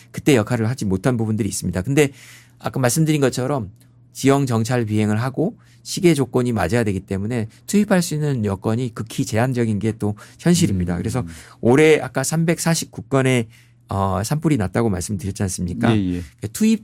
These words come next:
Speaker 1: 대상이 될 만한 야가-, 어, 산불이 열여섯 건,
Speaker 2: 아,
Speaker 1: 그러니까 오 퍼센트
Speaker 2: 오 퍼센트 정도밖에
Speaker 1: 정도가,
Speaker 2: 안 되니까.
Speaker 1: 아, 산불이
Speaker 2: 음.
Speaker 1: 그런 야간 헬기 투입 대상이었고요.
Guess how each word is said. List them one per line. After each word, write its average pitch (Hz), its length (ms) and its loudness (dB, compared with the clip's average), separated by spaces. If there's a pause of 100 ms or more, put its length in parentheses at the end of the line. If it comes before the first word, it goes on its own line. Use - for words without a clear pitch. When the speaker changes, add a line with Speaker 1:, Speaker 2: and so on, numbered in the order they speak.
(160)
Speaker 1:
대상이 147 420 2
될 107 240 0
만한 131 440 0 (220)
야가-, 113 360 0
어, 95 460 0
산불이 160 540 2 (360)
열여섯 110 420 2
건, 87 200 -6
Speaker 2:
아, 80 220 -10
Speaker 1:
그러니까 98 200 -2
오 147 80 4
퍼센트 160 420 4
Speaker 2:
오 - 40 6
퍼센트 117 160 2
정도밖에 101 200 4
Speaker 1:
정도가, 127 320 4
Speaker 2:
안 196 80 2
되니까. 95 400 -4
Speaker 1:
아, 98 120 -2
산불이 104 880 -4
Speaker 2:
음. 85 80 -12
Speaker 1:
그런 107 460 -2
야간 110 380 0
헬기 123 240 -6
투입 143 280 -4
대상이었고요. 117 640 -2